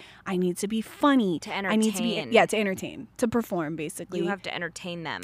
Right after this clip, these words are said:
Speaker 1: Because I didn't feel worthy enough to just be myself and hang out. Myself isn't good enough. I needed to bring comedy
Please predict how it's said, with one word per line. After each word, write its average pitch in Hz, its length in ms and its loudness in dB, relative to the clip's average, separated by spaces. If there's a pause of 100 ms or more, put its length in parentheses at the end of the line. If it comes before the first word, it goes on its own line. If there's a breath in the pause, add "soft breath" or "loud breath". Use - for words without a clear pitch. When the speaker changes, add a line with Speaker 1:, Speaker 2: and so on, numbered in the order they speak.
Speaker 1:
Because 226 300 4
I 208 100 6
didn't 220 320 2
feel 220 240 2
worthy 190 380 2
enough 190 240 -2
to 185 160 -6
just 175 360 -6
be 196 140 -2
myself 175 540 -2
and 175 100 -2
hang 180 200 -4
out. 180 160 -2
Myself 185 600 -2
isn't 180 240 -4
good 165 140 -4
enough. 160 300 -6
I 180 80 -2
needed 175 300 0
to 196 100 -8
bring 190 260 -4
comedy 185 640 -4